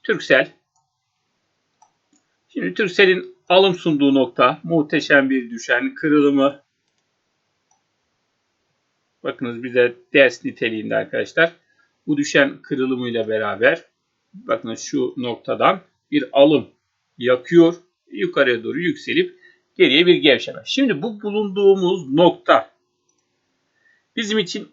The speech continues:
oldukça önemli. Niçin önemli diyecek olursanız değerli dostlar. Bakınız ortalama şöyle bakıyoruz. On beş yetmiş beş bantları üzerinde bir kapanış gelir ise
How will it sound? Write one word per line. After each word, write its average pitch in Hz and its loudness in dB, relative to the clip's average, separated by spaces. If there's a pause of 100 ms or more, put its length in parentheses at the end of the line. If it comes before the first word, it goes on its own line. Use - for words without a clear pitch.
oldukça 185 6 (160)
önemli. 123 2
Niçin 202 -6
önemli 123 0
diyecek 120 -2 (100)
olursanız 120 -8
değerli 113 0
dostlar. 147 0 (560)
Bakınız 175 -4 (100)
ortalama 175 4 (1120)
şöyle 170 -6
bakıyoruz. 160 0 (400)
On 185 4
beş 175 4
yetmiş 160 -2
beş 156 0
bantları 139 0
üzerinde 156 2
bir 147 0
kapanış 151 -2 (160)
gelir 131 -2 (100)
ise 147 0